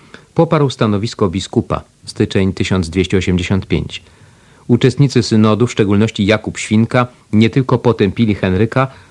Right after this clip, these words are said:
ale uznali wystąpienia antykościelne na Śląsku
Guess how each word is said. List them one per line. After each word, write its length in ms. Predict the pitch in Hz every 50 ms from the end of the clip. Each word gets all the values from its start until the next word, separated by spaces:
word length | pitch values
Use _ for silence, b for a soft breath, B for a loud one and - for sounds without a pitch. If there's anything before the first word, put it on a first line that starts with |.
| B B
ale 200 | 107 113 120 123
uznali 440 | 123 117 - 135 143 143 139 135 117
wystąpienia 640 | 120 113 - - 110 104 - 139 131 123 123 117
antykościelne 840 | - - 117 110 - 113 - - 104 92 - - 135 123 107 90 87
na 120 | 87 87 85
Śląsku 580 | - - 110 113 120 120 - - - 117 113